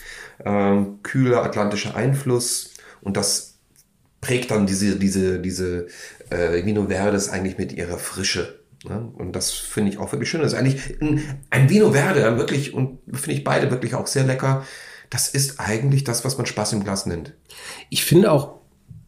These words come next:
Speaker 1: man kann die gut nacheinander trinken, genauso wie wir es gerade zufällig gemacht haben.
Speaker 2: Mhm.
Speaker 1: Ich finde, meiner ist eher der spritzige Nachmittagswein
Speaker 2: Mhm.
Speaker 1: in der Sonne, ähm, wenn man vielleicht in einem Café sitzt oder, oder schon mal bei einem ersten Imbiss. Und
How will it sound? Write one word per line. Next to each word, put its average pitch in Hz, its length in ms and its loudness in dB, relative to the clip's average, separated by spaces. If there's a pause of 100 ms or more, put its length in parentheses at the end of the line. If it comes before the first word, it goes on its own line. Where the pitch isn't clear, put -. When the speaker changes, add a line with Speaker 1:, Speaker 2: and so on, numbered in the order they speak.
(340)
Speaker 1:
man 135 140 8
kann 165 240 4
die 151 80 8
gut 180 220 4
nacheinander 123 560 6
trinken, 151 360 2
genauso 139 300 6
wie 127 60 6
wir 131 80 6
es 123 80 -2
gerade 127 320 2
zufällig 139 460 2
gemacht 123 400 2
haben. 113 460 0
Speaker 2:
Mhm. 107 220 0
Speaker 1:
Ich 135 140 -4
finde, 135 160 6
meiner 131 320 6
ist 127 100 0
eher 127 220 0
der 123 100 2
spritzige 139 420 -4
Nachmittagswein 131 960 2
Speaker 2:
Mhm. 143 80 2
Speaker 1:
in 120 60 2
der 113 160 2
Sonne, 180 580 4
ähm, 123 560 2
wenn 120 120 2
man 120 260 2 (160)
vielleicht - 180 -12
in 117 60 -4
einem 101 100 -4
Café 165 400 2
sitzt 147 380 0
oder, 104 300 -6 (100)
oder 101 240 -6
schon 110 140 -6
mal 101 80 -6
bei 104 100 -2
einem 101 120 -2
ersten 107 300 -4
Imbiss. 131 680 2 (640)
Und 107 480 0